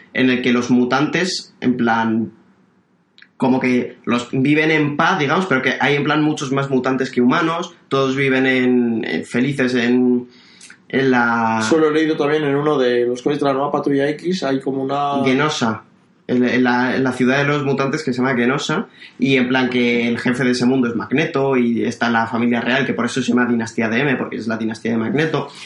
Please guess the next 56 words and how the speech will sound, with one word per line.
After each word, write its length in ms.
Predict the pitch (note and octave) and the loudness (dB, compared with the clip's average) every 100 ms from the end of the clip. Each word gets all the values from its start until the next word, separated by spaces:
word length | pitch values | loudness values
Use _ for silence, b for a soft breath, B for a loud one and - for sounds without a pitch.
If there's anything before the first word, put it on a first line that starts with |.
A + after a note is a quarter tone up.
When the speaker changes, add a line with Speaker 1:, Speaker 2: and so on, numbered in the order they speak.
| B | B
Speaker 1:
y 80 | C3 | 0
entonces 280 | B2 C3 C#3 | 2 0 -2
Speaker 2:
¿Familia 340 | B2 C3 D#3 | 0 2 2
real 280 | E3 D3 A#2 | 2 0 2
cuál? 160 | B2 A#2+ | 2 2
¿La 60 | |
de 60 | A2+ | 0
los 140 | A2 | -2
inhumanos? 540 | A2 A2 E3 F#4 - B2 | -2 0 0 0 -2 -2
No, 180 | A#2 G#2+ | 0 0
la 120 | G#2 | -2
de 60 | |
los 200 | G#2 G#2 | -2 -4
X-Men, 340 | A2 - A#2 A2 | -8 -10 -6 -2
tirar. 280 | A2+ A2+ - - - | -2 -4 -8 -18 -6
La 120 | A2+ | -4
familia 260 | A#2 B2 C3 | 0 0 2
real 220 | C3 C#3 | 2 0
era 140 | C#3 | 0
de 60 | C3+ | 0
los 180 | A#2+ B2 | 0 -2
inhumanos. 340 | A#2 C3 C3 | -6 -4 -2
Speaker 1:
No, 180 | D#3+ D#3 C3+ | 0 0 0
pero 140 | C3+ | 0
en 60 | B2+ | 2
plan, 160 | C3 | 2
la 100 | B2+ | 0
familia 300 | B2 C3 D3+ | 0 0 0
real 220 | D3+ D3+ | 2 0
de 80 | D3 | 0
ese 140 | C#3 C#3 | 0 2
mundo 320 | D#3 D#3+ C3 | 2 2 0
que 100 | B2 | 0
crea 200 | C3+ C#3 | 0 0
Wanda 140 | B2 | 2
Speaker 2:
Ah, 120 | C3+ A#2+ | 2 2
vale. 120 | C#3+ | 0
Speaker 1:
Maximoff 360 | D3+ D3+ D3+ - _ | 0 -2 -2 -10 _
es 140 | B2 B2 | -4 -2
esa. 360 | G#2+ A2 - - | -2 -4 -8 -2
Y 100 | B2+ | 0
en 60 | B2+ | 2
plan, 180 | A#2+ B2 | 2 2
y 120 | B2 | 2
en 80 | B2+ | 0
ese 520 | C3+ D3 C#3 C3+ C3 | 0 0 2 0 0
mundo, 520 | D3 D#3+ D#3+ G#3 - b b b - | 0 0 0 -2 -4 b b b -6
de 140 | G3 C#3 | -2 0
repente, 440 | A#2+ C#3+ C3 G#2 | 0 0 -2 -2
todo 280 | - C#3+ D3 | -2 -2 2
el 80 | D3 | 2
mundo 200 | F3 C#3 | 2 0
está, 360 | B2 C#3+ C#3 - | 0 -2 -2 -4
en 100 | B2 | -2
plan, 340 | B2 A#2+ G#2+ - - | 0 0 -2 -6 -6
vive, 720 | A#2+ B2+ C3 C3+ B2+ A2+ | 0 2 2 2 2 -2